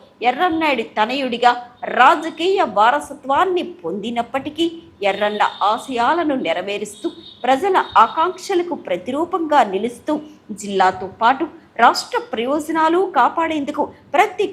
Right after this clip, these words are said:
క్షణం పనిచేస్తానని ప్రతిజ్ఞ చేశారు. అవును, రాజకీయ వారసునిగా అడుగుపెట్టినప్పటికీ కింజరాపు రామ్మోహన్ నాయుడు రెండు వేల పద్నాలుగు, రెండు వేల పంతొమ్మిది ఎన్నికల్లో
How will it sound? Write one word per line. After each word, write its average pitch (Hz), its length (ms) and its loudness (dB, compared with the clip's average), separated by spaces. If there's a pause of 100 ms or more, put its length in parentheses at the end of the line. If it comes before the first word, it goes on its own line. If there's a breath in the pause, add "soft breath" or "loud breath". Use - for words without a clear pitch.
క్షణం 320 360 0 (160)
పనిచేస్తానని 208 880 -2 (160)
ప్రతిజ్ఞ 185 460 -8 (120)
చేశారు. 160 340 -6 (640 loud breath)
అవును, 226 240 2 (540)
రాజకీయ 196 520 2 (120)
వారసునిగా 247 640 2 (200)
అడుగుపెట్టినప్పటికీ 302 1000 -2 (400)
కింజరాపు 330 500 -2
రామ్మోహన్ 214 680 0
నాయుడు 262 240 2 (340)
రెండు 330 280 4
వేల 311 220 4
పద్నాలుగు, 277 640 0 (260)
రెండు 320 260 2
వేల 370 200 2
పంతొమ్మిది 277 720 0
ఎన్నికల్లో 269 560 0